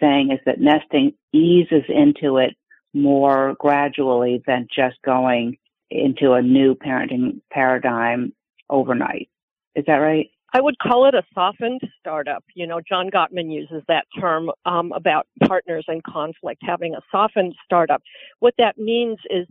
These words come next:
Speaker 2: e-, as you say, easing into it, that you're not dealing with the, all of the changes that the children will have to make later. You get that time to catch up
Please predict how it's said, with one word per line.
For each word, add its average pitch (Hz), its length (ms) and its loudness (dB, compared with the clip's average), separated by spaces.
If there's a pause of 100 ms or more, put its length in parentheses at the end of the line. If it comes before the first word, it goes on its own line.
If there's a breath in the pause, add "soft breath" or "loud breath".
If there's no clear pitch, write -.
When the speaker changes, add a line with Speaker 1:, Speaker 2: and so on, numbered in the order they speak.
(560 soft breath)
Speaker 2:
e-, 214 200 -2
as 196 160 4
you 208 160 0
say, 185 180 4
easing 226 400 -2
into 185 320 -2
it, 165 140 0
that 180 200 -4
you're 196 180 0
not 208 320 2 (120)
dealing 190 460 0
with 165 140 0
the, 170 220 -2 (460 soft breath)
all 220 280 4
of 170 140 -6
the 180 100 -4 (100)
changes 185 360 -4 (140)
that 165 180 0
the 226 80 -4 (120)
children 196 380 2
will 143 140 0
have 151 320 -6
to 170 80 -6
make 156 320 -2
later. 156 480 -2 (320 loud breath)
You 196 180 4
get 190 240 2
that 151 180 -2 (180)
time 180 380 -2
to - 220 -6
catch 175 320 -2
up 170 160 2